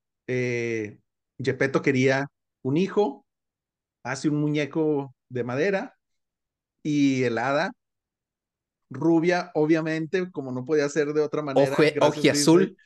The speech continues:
Speaker 1: <laughs> Este,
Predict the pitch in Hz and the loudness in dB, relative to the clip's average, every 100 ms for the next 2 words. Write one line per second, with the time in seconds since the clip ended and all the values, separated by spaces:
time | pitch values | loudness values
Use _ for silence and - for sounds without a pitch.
0 | _ - - _ _ _ - 190 190 185 | _ -20 -20 _ _ _ -4 -2 -2 -4
1 | 180 - 180 - 165 - 147 - 131 - | -6 -4 -6 -4 -6 -4 -8 -6 -12 -12
2 | - - _ 131 143 135 - 151 139 135 | -16 -16 _ -4 -4 -4 4 6 8 6
3 | 120 | 2